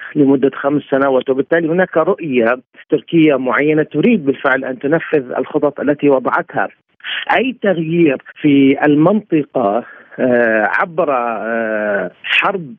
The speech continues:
آه، أياً كانت، آه، محدوديتها وأيا كانت شرارتها، سوف يعيق هذه الخطط التنموية، آه، سواء في الداخل ال-، التركي أو الداخل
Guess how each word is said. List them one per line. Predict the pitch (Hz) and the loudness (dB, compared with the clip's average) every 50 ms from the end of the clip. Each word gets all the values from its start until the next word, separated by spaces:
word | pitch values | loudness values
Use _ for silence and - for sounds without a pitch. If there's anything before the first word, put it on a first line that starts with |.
| _ - _ - | _ -20 _ -10
آه، | 127 123 120 117 113 113 - | -8 -4 -2 -2 -2 0 0
أياً | 196 226 214 - 170 165 151 - | 0 0 0 0 -2 -2 -4 -2
كانت، | 165 160 160 156 151 143 _ - 139 | -2 -2 0 0 -4 -6 _ -4 0
آه، | 127 127 123 120 120 120 117 113 | 0 2 2 2 2 0 0 0
محدوديتها | 135 139 - 123 147 147 123 135 127 139 143 139 - 143 127 127 123 117 | 0 -2 0 0 0 0 2 2 2 2 2 0 -2 -6 -2 0 0 0
وأيا | 120 127 139 147 143 139 | 2 2 2 2 2 0
كانت | 135 - 139 139 139 127 | 0 -2 -2 -2 -2 -2
شرارتها، | - - 123 120 127 127 139 139 - - 139 131 135 151 156 _ _ - - - - - _ - | -2 -2 -2 0 2 2 0 0 0 -2 -2 0 0 -2 -2 _ _ -20 -20 -20 -20 -18 _ -2
سوف | 180 165 - 151 | -2 -2 0 0
يعيق | 147 139 120 117 147 139 - - | 0 0 2 2 0 -2 -2 -4
هذه | - 139 139 131 127 123 120 123 117 - - | -4 -2 -2 -2 -4 -4 -4 -4 -4 -2 -2
الخطط | - 117 113 113 113 110 107 104 104 104 107 - - 160 - - 156 156 _ - - - - 117 | -2 0 2 2 4 4 2 2 2 0 -2 -2 -6 -4 0 0 -2 -2 _ -12 -20 -12 -10 -10
التنموية، | 123 _ - 131 117 120 113 110 117 123 120 120 127 117 117 120 - _ _ - - - - - - - - 123 | -10 _ -2 -2 0 2 2 2 2 2 2 2 2 2 2 0 -4 _ _ -20 -20 -20 -20 -18 -16 -6 -4 0
آه، | 104 104 117 117 113 113 110 110 | 0 2 2 2 2 0 0 0
سواء | - 147 151 143 143 139 135 | 0 2 2 2 2 0 -2
في | 117 - 135 117 | -4 -2 -2 -2
الداخل | 117 101 104 117 123 - 139 127 - 101 | -2 -2 -4 -4 -4 -2 -2 -4 -2 -2
ال-، | 113 120 117 117 117 113 113 110 104 101 101 - - - | -2 0 2 4 4 4 2 2 0 -2 -2 -4 -6 -6
التركي | 120 113 - - 143 - _ - 139 117 | -8 -8 0 -2 -2 -2 _ -4 -2 0
أو | 127 127 | 2 0
الداخل | 123 107 107 117 120 120 - - 135 117 117 117 113 | 0 0 0 -2 -2 -2 -2 -2 0 2 2 2 0